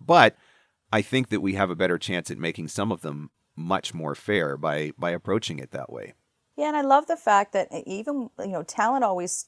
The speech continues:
Speaker 2: comment on the industry being very supportive of each other from the talent side of things. And I think that we've really come a long way in exactly what you're saying. I talk to David Toback all the time, you know, about rates and,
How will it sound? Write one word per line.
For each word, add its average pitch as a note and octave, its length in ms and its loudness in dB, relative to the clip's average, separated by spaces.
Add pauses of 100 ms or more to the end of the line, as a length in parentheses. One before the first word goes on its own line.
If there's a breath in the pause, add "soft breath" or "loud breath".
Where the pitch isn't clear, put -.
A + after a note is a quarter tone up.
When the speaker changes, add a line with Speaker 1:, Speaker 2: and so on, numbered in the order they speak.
Speaker 2:
comment E3 480 -4
on D3+ 140 -2
the D3 80 -8
industry D3 480 -8
being C#3+ 360 -6
very C#3 540 -2 (340 loud breath)
supportive C#3+ 580 -4
of B2 120 -4
each B2 200 -4
other A#2 220 2
from C#3 140 -10
the C3 80 -8
talent - 420 -4
side B2+ 220 -2
of B2+ 100 -8
things. B2 380 -10 (340 soft breath)
And E3+ 120 -2
I F3 80 -2
think G#3 340 -6
that A3 180 0
we've E3 280 -6
really D#3+ 180 0
come F3+ 220 -4
a E3 40 2
long C#3+ 360 0
way C3+ 400 -2
in C3+ 200 -6
exactly C#3+ 440 2
what C#3 160 -4
you're D3 100 -6
saying. C#3+ 320 -2
I C3 120 4
talk D3+ 280 0
to D3+ 80 -4
David C#3+ 300 -4
Toback C#3 400 0
all C#3 100 0
the C3+ 100 -2
time, C#3 480 -2 (300 soft breath)
you C#3+ 80 -8
know, C3+ 100 2
about C3 280 0
rates C#3 560 -2
and, B2+ 160 -6